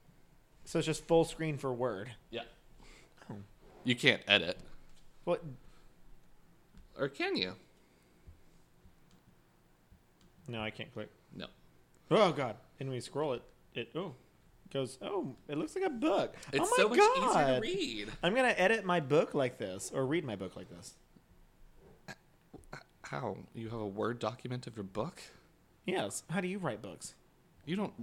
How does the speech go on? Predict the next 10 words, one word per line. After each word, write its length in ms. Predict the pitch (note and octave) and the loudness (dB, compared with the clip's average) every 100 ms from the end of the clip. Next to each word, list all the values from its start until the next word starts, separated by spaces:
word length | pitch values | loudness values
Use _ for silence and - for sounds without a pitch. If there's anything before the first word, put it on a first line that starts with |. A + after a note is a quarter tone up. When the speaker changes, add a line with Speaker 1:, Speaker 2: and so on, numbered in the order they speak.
| - | -8
Speaker 2:
you're 160 | D3 | -4
not 200 | F#3 A#2 | -4 -2
writing 240 | - G2+ F#2+ | 2 2 0
a 40 | |
book. 340 | F#2+ - - - _ _ _ _ _ | -4 -6 -8 -16 _ _ _ _ _
Speaker 1:
I've 140 | - E3 | 6 8
written 300 | A3 G3 F3+ | 6 4 2
three. 580 | E3 E3 A#3+ C#4 G#2 - _ _ _ _ _ _ _ _ - - _ - _ _ _ _ - - | 4 8 6 4 -2 -10 _ _ _ _ _ _ _ _ -14 -14 _ -20 _ _ _ _ -20 -14
Speaker 2:
Books? 720 | D3 - F#3 A#3 - - - | 0 10 10 10 4 0 -2
Speaker 1:
Books. 800 | - C#3 F#3+ A#3+ F#3 - - - | -4 8 12 12 12 10 -2 -4